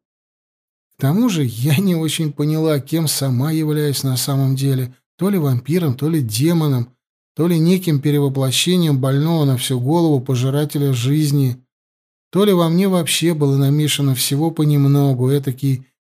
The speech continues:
взрывоопасный коктейль, который может сдетонировать в любую секунду.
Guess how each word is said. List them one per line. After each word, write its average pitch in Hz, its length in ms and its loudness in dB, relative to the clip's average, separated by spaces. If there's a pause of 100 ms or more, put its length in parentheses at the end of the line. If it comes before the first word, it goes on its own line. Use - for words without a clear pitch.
(100)
взрывоопасный 139 880 0
коктейль, 143 500 -2
который 139 400 -2
может 151 320 0
сдетонировать 147 840 0
в 156 60 -2
любую 160 360 0
секунду. 127 760 -2